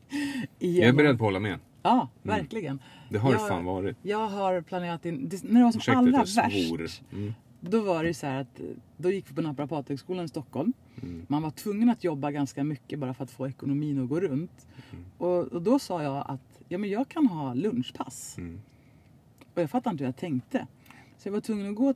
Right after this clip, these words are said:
Speaker 2: tidigare från lektionen, sprinta över halva Stockholm, byta om som, du vet, jag vet inte ens hur det gick till. Och så hade man då ett lunchpass på fyrtiofem minuter.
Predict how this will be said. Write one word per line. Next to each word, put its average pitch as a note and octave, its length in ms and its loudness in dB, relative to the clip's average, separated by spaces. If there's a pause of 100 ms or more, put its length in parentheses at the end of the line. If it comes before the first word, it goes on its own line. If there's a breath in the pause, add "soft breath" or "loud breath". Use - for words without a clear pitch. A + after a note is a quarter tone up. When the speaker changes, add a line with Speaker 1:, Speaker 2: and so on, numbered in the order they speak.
Speaker 2:
tidigare E3 400 -2
från C#3+ 220 -2
lektionen, C#3 500 0 (240 soft breath)
sprinta A#3 1040 0 (140)
över E3 260 -4
halva D3 380 -6
Stockholm, D3 540 -4 (440 soft breath)
byta G3 460 -6
om B3 300 8
som, F3+ 420 -6
du D#3+ 100 -6
vet, C#3+ 180 -4
jag D3 60 -6
vet D3 100 -10
inte D3+ 160 -4
ens D3+ 200 -4
hur D3 40 -6
det D3 60 -4
gick C#3+ 160 -6
till. G#3 340 0 (340 loud breath)
Och F3+ 80 -8
så - 80 -2
hade F#3+ 200 0
man F#3 140 -2
då D#3 60 -2
ett D3 120 -6
lunchpass D3+ 480 -2
på C#3+ 160 -6
fyrtiofem C3+ 420 -2
minuter. B2+ 460 0